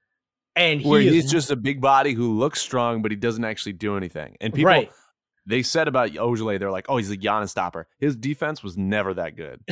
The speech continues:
Speaker 2: But yeah, keep going, keep going.
Speaker 1: <laughs> And yeah, and, and, and then he couldn't shoot the three as well, right? Like, he could only shoot, like, one type of shot. And so, like, I felt like his minutes weren't worth it, right? Like, Brad was playing him, like, twenty-five minutes a game. I'm like, "What are you doing?"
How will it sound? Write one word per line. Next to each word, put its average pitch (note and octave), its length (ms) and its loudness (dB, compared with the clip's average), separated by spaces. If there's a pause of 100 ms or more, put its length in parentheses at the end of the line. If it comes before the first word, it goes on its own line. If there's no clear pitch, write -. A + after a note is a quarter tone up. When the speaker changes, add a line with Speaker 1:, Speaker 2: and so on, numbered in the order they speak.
(120)
Speaker 2:
But C#3 140 4
yeah, C#3 160 4
keep B2 180 -2
going, F2 240 -4
keep G2 120 -14
going. D#2 280 -4
Speaker 1:
<laughs> C#3+ 60 -6
And A3 260 6 (160)
yeah, D#3+ 220 4
and, F#3 260 0
and, F3+ 320 -2 (140)
and F3 140 2
then G3 80 2
he E3+ 120 -2
couldn't F#3+ 300 4
shoot F3+ 240 0
the D#3 80 0
three F3 300 4
as B2 160 0
well, G#2 240 -2
right? C#3 180 -2
Like, C#3 160 0
he D3 80 -4
could E3 100 2
only F3 140 4
shoot, E3 220 0
like, C3+ 120 -2
one C#3 280 -2
type C#3 220 0
of A2+ 100 -6
shot. A#2+ 340 -2 (500)
And C#3 600 -2 (680)
so, E3+ 180 2
like, C#3+ 300 0
I D3+ 80 0
felt D#3+ 220 2
like D3 160 2
his B2+ 180 -4
minutes D3 360 -2
weren't A#2+ 320 -6
worth D3+ 300 0
it, G#2+ 160 -8
right? C3 240 0
Like, A#2+ 220 -4
Brad D3 240 4
was C3+ 100 0
playing D#3+ 240 0
him, C3 80 -6
like, G#2+ 140 -6
twenty-five C#3 420 -2
minutes B2+ 240 -6
a G#2 40 -14
game. C#3 200 -8
I'm G#2 60 -14
like, G2+ 140 -14
"What A#2 120 -6
are A#2 40 -8
you G2+ 100 -14
doing?" D#3+ 300 -4